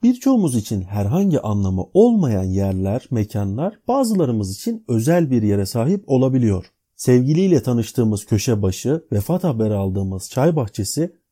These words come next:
unutulmaz günlerin yaşandığı öğrenci evleri vesaire. Kişisel tarihimizde bunlar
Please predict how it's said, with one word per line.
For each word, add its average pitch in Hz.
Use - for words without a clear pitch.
unutulmaz 170
günlerin 131
yaşandığı 113
öğrenci 127
evleri 110
vesaire. 95
Kişisel 233
tarihimizde 107
bunlar 156